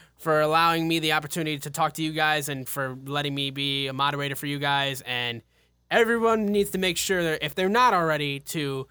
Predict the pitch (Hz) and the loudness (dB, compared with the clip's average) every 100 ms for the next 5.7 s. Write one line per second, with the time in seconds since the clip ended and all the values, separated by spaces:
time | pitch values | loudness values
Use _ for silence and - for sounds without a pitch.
0 | _ - 160 - 175 180 165 - 156 143 | _ -6 -4 2 2 2 -2 -4 -4 -2
1 | 151 147 147 143 - 180 175 160 151 143 | 2 2 2 -2 0 0 0 -2 -2 -2
2 | - 160 151 147 147 _ _ 147 156 156 | 0 0 0 -2 -6 _ _ -6 -6 -4
3 | - 190 196 196 185 - 143 139 147 165 | 0 4 4 2 -2 0 0 0 -2 -2
4 | 156 156 151 143 156 143 156 143 143 135 | -4 -2 -4 -2 -4 -2 -2 -2 -2 -4
5 | 131 127 139 - 160 139 | -4 -4 -6 -4 -4 -4